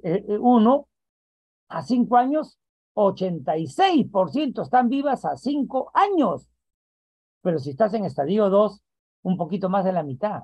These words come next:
cincuenta y seis. Si está en tres, cuarenta por ciento. Si está en cuatro, veinticuatro por ciento. Una de cada ci-, cuatro muere,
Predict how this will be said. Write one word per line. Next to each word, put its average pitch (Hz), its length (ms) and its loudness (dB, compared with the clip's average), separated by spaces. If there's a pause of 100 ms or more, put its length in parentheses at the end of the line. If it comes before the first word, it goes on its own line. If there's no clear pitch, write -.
cincuenta 139 420 -8
y 107 40 -14
seis. 160 380 -8 (380)
Si 151 140 -6
está 135 180 -2
en 196 160 2
tres, 226 360 0 (160)
cuarenta 175 500 0
por 135 200 -12
ciento. 180 460 -4 (540)
Si 147 140 -8
está 135 140 -2
en 202 140 0
cuatro, 240 400 2
veinticuatro 151 580 -2
por 165 120 -8
ciento. 175 160 -8
Una 262 340 2
de 139 160 -4
cada 226 300 -4
ci-, - 180 -14 (160)
cuatro 269 400 0
muere, 202 440 2